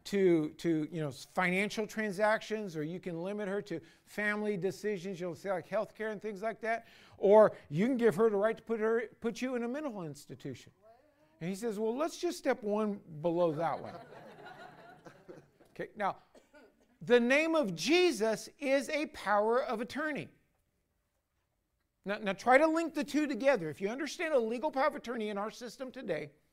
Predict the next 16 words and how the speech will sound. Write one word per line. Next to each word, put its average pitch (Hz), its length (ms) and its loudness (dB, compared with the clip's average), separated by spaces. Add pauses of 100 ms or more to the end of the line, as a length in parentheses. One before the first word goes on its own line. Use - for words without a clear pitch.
(920)
if 185 200 0
you 233 340 4
have 240 640 8 (640)
a, 190 500 4
a 170 180 -2
notarized, 254 800 8
endorsed 220 720 8 (320)
power 233 420 8
of 233 80 0
attorney, 170 540 -8 (580)
you 180 260 0
can 311 280 -2
walk 240 340 0 (140)
into 262 760 -6 (680)
a 185 160 4
bank 196 680 -2